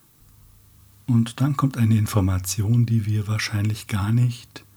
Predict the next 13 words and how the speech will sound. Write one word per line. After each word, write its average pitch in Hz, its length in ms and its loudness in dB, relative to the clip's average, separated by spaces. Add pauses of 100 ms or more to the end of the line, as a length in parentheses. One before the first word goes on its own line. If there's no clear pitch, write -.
(800)
richtig 117 480 0
verarbeiten 98 880 -4
können. 117 520 2 (1000)
Jedenfalls, 110 880 -2
ähm, 98 580 -2
mir 127 240 4
gelingt 87 520 -2
es - 380 -4
nicht. - 580 0 (1300)
Es - 160 -12
ist - 380 -4
die 151 80 0
Information, 104 1300 0